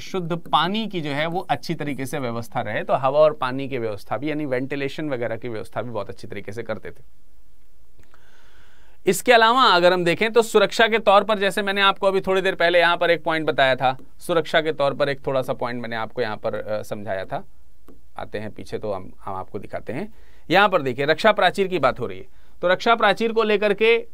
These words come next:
अ, इतिहासकार हर्बल का एक कथन है, वो मैं आपको यहाँ पर बताना चाहता हूँ। हर्बल,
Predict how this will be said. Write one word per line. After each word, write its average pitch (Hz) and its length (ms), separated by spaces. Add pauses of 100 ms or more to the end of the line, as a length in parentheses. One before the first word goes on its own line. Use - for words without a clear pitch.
अ, 131 180
इतिहासकार 170 520
हर्बल 175 400
का 185 140
एक 156 220
कथन 131 240
है, 131 100
वो 151 160
मैं 147 120
आपको 135 240
यहाँ 120 120
पर 120 100
बताना 107 300
चाहता 101 260
हूँ। 151 120 (360)
हर्बल, 117 340